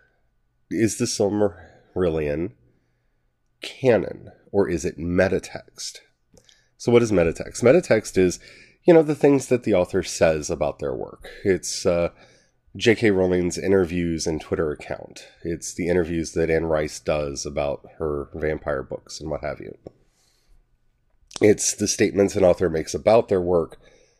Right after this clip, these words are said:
that's not found within the work itself. And th-, there's a lot more that goes into metatext, but for sake of our discussion here, I'm gonna limit it just to that idea. So,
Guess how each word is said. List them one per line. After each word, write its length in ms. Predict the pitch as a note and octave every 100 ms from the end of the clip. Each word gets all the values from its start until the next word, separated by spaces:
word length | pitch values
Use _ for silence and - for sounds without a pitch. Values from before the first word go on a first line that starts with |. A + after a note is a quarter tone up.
| _ _ _ -
that's 320 | G2+ F#2+ -
not 260 | G#2 -
found 640 | - - G2+ F2+ E2+ E2 - - - -
within 380 | F#2+ - F#2+
the 80 | F2
work 240 | D#2+ D2 -
itself. 640 | - - - - - - _ _ _ _ _ _ _ _
And 120 | D#3+
th-, 120 | D3+ C#3
there's 180 | C#3+
a 40 | A#2
lot 200 | G#2+ -
more 140 | F#2
that 100 | F2+
goes 180 | E2 E2
into 120 | F2
metatext, 460 | E2 D#2+ D#2 E2+ -
but 120 | G#2+
for 220 | - G2+ - - _ _
sake 360 | - - B2 -
of 160 | F#2+ -
our 220 | F#2+ F#2
discussion 560 | - F#2 - F2+ F2+ D2+
here, 560 | - - F#2 G#2+ B2+ - -
I'm 160 | G2 F2
gonna 140 | F2
limit 460 | F2 F#2 F2 - - _ _ _ _ _
it 200 | - G2
just 360 | C#2+ F2+ E2 -
to 120 | F2+
that 220 | D2+ D#2
idea. 440 | C#2+ B1 - - - _ _ _ _ _ _ _ _ _ _ _ _ _ _ _ _ _ _ _ _ _
So, 420 | - - B2+ A#2+